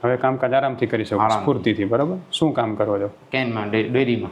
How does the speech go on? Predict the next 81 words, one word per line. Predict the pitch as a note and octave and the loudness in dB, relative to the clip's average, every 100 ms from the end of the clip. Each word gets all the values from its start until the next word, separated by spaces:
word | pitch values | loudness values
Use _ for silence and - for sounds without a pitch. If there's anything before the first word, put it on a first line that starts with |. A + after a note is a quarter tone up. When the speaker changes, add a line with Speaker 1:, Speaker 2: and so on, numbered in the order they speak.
| - | -10
Speaker 2:
સરહદ | - A#2 | -4 0
Speaker 1:
ડેરીમાં | C3 B2 A2+ G2+ F2+ | 0 0 -2 -4 -4
કામ | A#2 A#2 G#2+ | -2 0 -2
કરો | G#2+ G#2+ | 0 -2
છો, | G2+ | -2
તો | G#2 A#2 | -2 0
ઈ | A#2 | 2
બધું | B2+ B2+ B2 | 2 4 4
ઉપાડો | B2 B2+ B2 | 4 2 2
કરવાનું | B2 B2+ B2+ | 0 0 0
બધું | B2+ | 2
કામ | C3 | 4
Speaker 2:
ઉપાડવાનું | C3 B2+ | 4 2
Speaker 1:
કરી | B2 B2 | 0 0
શકો | B2+ | 0
Speaker 2:
કાંઈ | B2+ B2+ | 0 0
Speaker 1:
છો? | |
Speaker 2:
એટલો | C#3+ D#3 | -2 0
એમ | D#3 | 0
મા-, | D3 D3 D3+ D#3 | 0 0 0 -2
મનથી | E3 | 0
એમ | D#3+ C#3+ | 0 2
થાય, | C3 | 2
હવે | C3 C3 | 2 0
હજી | C3+ C#3 C3 | 0 0 -2
થોડોક | C3+ C3+ C3+ | -2 0 0
વધારે | B2 C3+ D3 C3+ | 2 2 2 2
કામ | C3+ B2+ | -2 2
તોય | C3+ C3 | 2 4
આપણે | B2 A2 | 2 2
કરી | A2+ | 0
લેશું. | G2+ F#2+ G#2+ | 0 -2 2
Speaker 1:
હા, | A2 | 2
અને | G#2 | 2
Speaker 2:
એવી | G2+ | 0
Speaker 1:
પહેલા, | C3+ C3+ | 0 2
Speaker 2:
રીતે. | B2+ | 0
Speaker 1:
પહેલા | A#2 C3+ | 0 0
કેવું | C3 C#3+ B2 | 2 0 0
લાગતું? | A2 G#2+ G#2 G2+ | -2 -4 -4 0
Speaker 2:
પહેલા | C3 | 0
જાતો | B2+ B2 D3+ F3+ | 2 2 2 0
ને | F3 | 2
તો | E3+ | 2
મને | E3+ E3+ | 2 2
એમ | E3+ | 0
થાય, | E3 | 2
આ | C#3+ C3 | 2 2
પાછો | B2 C3 C#3 | 2 2 2
રિટર્ન | C3 C3+ C3+ C3 | 0 0 0 0
ઘરે | A#2 A#2 | 2 2
આ | C3 | 2
લઈ | C3 C3+ | 2 -2
જાઉં, | C#3 B2 | -4 -2
શું | C3 B2 | 0 2
કરું, | A2+ | 2
મારા | A2 A2 | 2 2
કામ | G#2 | 0
થશે | G2 A2 A2+ G#2+ | 0 0 0 -2
કે | |
નહીં | G#2+ A2 | -4 -2
થાય, | G2+ | 0
આવી | A2+ | 2
રીતે. | A#2 B2+ | 0 0
Speaker 1:
કામ | B2+ | 0
નહીં | B2 A#2 | 0 0
થાય | A#2+ | 0
એવું | A2+ | 0
લાગતું, | A2 G#2+ A2+ | -2 -2 0
Speaker 2:
હા, | G#2+ | 0
Speaker 1:
બીક | C3+ | 0
Speaker 2:
એવું | B2 | 0
Speaker 1:
લાગતી | B2 D#3 | 0 0
Speaker 2:
આળસ | D3 | -2
ને | |
Speaker 1:
એમ | - | -4
ને? | A#2+ | -2
Speaker 2:
બીક | D#3 D#3 | -2 0
લાગતી, | C#3 C3 A2+ | 2 0 0
ગભરામણ | C3 B2 A#2 G#2 | 0 0 -4 -4
થતો. | G2+ G2 | -2 -4